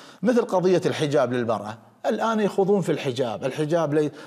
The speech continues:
لي-، من الجاهلية، الحجاب عادة، الحجاب، يعني، يعني خوض في، والعياذ بالله، مع أن الأمر قضية الحجاب مفرغة، ما، يعني ال-، ال-، ال-، الإسلام فرغ منها من زمان،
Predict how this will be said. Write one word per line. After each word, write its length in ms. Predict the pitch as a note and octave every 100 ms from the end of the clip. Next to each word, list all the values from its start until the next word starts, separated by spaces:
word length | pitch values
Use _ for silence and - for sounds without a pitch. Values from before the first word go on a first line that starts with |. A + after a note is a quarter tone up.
| -
لي-، 200 | D#3+ E3
من 100 | D#3
الجاهلية، 880 | D#3 C3+ C#3 A#2 C3 B2+ G2+ F#2
الحجاب 580 | C3 B2 D#3 E3 D#3+ D3 - -
عادة، 640 | G2 D3 D3 A2+ F#2+ G#2
الحجاب، 480 | C3 - C#3+ E3 D#3 - - -
يعني، 540 | - A3+ E3+ F#3 G#3 F#3+ F#3+ F3+ - -
يعني 400 | F3 F#3 F#3+ E3
خوض 540 | - G3 F3+ C#3+ C3+ - -
في، 260 | - E3 D#3+
والعياذ 420 | C#3+ C3 C#3+ C3
بالله، 280 | A#2+ A#2+ C#3
مع 260 | F3+ G#3 G#3+
أن 180 | G#3 G#3 A#3 - -
الأمر 340 | F#3 F#3+ G3+
قضية 300 | F#3 G#3+ G#3+
الحجاب 560 | D#3+ E3 D3+ C3+ C3+ C#3
مفرغة، 460 | D#3 - A#2 F#2 -
ما، 260 | D3+ D3 C#3
يعني 220 | A#2+ C3+ C3+ - -
ال-، 200 | C3 A#2+
ال-، 200 | A#2 G#2
ال-، 340 | - A#2+ A#2
الإسلام 400 | A2+ C#3 F#3 A3+
فرغ 300 | C4 C#4+ B3
منها 240 | A3 A#3 G3+
من 100 | G3
زمان، 380 | F3 A#3 A3+